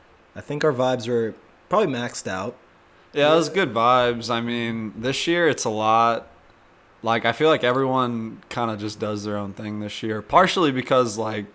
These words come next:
Speaker 2: one of our roommates had covid, so, like, we weren't obviously gonna just be, like, bulling out in the
Speaker 1: Just
Speaker 2: common
Speaker 1: kinda dungeon
Speaker 2: areas.
Speaker 1: mode?
Speaker 2: Yeah, dungeon mode for sure. Um, I don't know. It'll, I feel like as the year goes on, we'll have to see. It's been a weird year so far, just with covid and everything, and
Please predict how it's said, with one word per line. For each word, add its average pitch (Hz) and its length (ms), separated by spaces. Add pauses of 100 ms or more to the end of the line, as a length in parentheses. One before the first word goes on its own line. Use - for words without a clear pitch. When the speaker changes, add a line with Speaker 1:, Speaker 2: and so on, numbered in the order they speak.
(120)
Speaker 2:
one 135 180
of 127 60
our 120 120
roommates 117 260
had 110 180
covid, 104 440
so, 101 460 (380)
like, 208 200
we 117 120
weren't 107 300 (160)
obviously 107 420
gonna 104 180
just 101 200
be, 107 100
like, 98 240 (540)
bulling 104 420
out 104 140
in - 60
the 113 60
Speaker 1:
Just - 120
Speaker 2:
common 107 240
Speaker 1:
kinda 107 160
dungeon 113 240
Speaker 2:
areas. 113 120
Speaker 1:
mode? 131 280
Speaker 2:
Yeah, 127 260
dungeon 120 400
mode 113 220
for 120 100
sure. 110 360 (600)
Um, 104 520 (840)
I 117 100
don't 123 80
know. 123 200
It'll, 147 300 (300)
I 135 140
feel 185 140
like 180 120
as 143 200
the 123 80
year 117 220
goes 110 220
on, 107 220
we'll 110 100
have 104 120
to 117 60
see. 113 240
It's 110 140
been 143 140
a 123 40
weird 107 440
year 104 220
so 107 200
far, 104 240
just 104 180
with - 100
covid 104 320
and 104 100
everything, 107 480
and 101 300